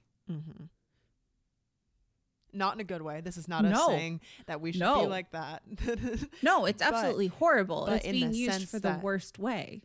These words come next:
Speaker 1: Yeah, it shows you just the sheer power of influence, I think.
Speaker 2: It does.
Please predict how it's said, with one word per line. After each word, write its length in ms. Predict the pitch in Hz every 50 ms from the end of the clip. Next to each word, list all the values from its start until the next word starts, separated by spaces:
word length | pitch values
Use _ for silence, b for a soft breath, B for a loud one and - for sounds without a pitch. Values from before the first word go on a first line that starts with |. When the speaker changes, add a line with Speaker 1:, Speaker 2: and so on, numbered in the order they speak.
| _ - -
Speaker 1:
Yeah, 260 | - 202 208 165 139
it 140 | - 151 151
shows 320 | - - 196 180 185 170 170
you 60 | 165
just 200 | 180 160 - -
the 100 | 156 160
sheer 260 | - - 160 147 -
power 600 | _ - - - - 160 151 147 - - 165 - -
of 120 | - 160 147
influence, 560 | 143 143 143 - - - - - - - -
I 100 | - -
think. 360 | - - - - - - _ _ _ _ _ _ _ _ _ _ _ _ -
Speaker 2:
It 120 | 226 220
does. 380 | 247 226 190 - - - -